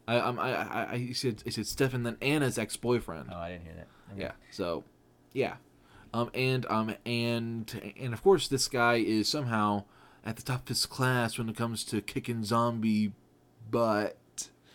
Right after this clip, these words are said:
Speaker 2: So he had, so yeah, that was his song about being the king of ki-, of killing zombies or something like that, the top of his class or whatever. It
Speaker 1: For, um,
Speaker 2: again,
Speaker 1: for, for, for, kick, for kicking zombie.
Speaker 2: I, I,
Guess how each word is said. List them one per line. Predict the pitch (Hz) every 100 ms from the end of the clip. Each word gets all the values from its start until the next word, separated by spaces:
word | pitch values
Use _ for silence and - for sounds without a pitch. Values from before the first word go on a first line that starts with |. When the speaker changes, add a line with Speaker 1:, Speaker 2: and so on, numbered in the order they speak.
| -
Speaker 2:
So | - 135
he | 120 131
had, | 135 120 -
so | - 120 -
yeah, | 135 101
that | 104 143
was | 156
his | 147
song | 127 131 104 82 _ - - - - -
about | 107 110 92
being | 110 113 113 110 80 92
the |
king | 107 117 117
of | 101
ki-, | - 107 -
of | 98
killing | - 107 98 92
zombies | 87 85 78 73
or | 78
something | - 98 87 82
like | 78 76
that, | - 85
the | 95
top | 117 107
of | 95
his | 87
class | - 80 76 76 -
or |
whatever. | 80 78 76 67
It |
Speaker 1:
For, | - 123 123 110
um, | 110 107
Speaker 2:
again, | - 196 202 156 113 - - - -
Speaker 1:
for, | 127
for, | 117 127
for, | 120
kick, | 104 113 -
for | -
kicking | - - 107
zombie. | 95 101 98 95
Speaker 2:
I, | 95 170
I, | - -